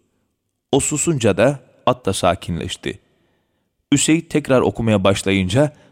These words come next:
at yine huysuzlaştı. Susunca at yine sakinleşti. Üseyd yine okumaya başlayınca at yine huysuzlaştı. Üseyd okumaktan vazgeçti. Çünkü Üseyd'in oğlu Yahya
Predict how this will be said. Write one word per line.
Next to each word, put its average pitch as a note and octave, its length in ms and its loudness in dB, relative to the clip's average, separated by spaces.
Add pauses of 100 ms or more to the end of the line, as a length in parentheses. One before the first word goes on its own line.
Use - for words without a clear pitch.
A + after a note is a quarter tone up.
(260)
at D3+ 280 -2
yine A2 280 0
huysuzlaştı. F#2+ 920 -2 (520)
Susunca A2+ 720 0 (520)
at C3 220 0
yine G2 240 0
sakinleşti. E2+ 840 -6 (720)
Üseyd B2+ 380 4
yine A#2+ 160 2
okumaya A2+ 440 2
başlayınca G#2 720 2 (480)
at - 340 -4 (100)
yine G2+ 260 2
huysuzlaştı. F2+ 880 -2 (680)
Üseyd C3 440 0
okumaktan A2 760 -2 (200)
vazgeçti. G2 760 -8 (1040)
Çünkü F3 360 0
Üseyd'in C#3 580 2
oğlu F#2+ 300 2
Yahya G2+ 580 2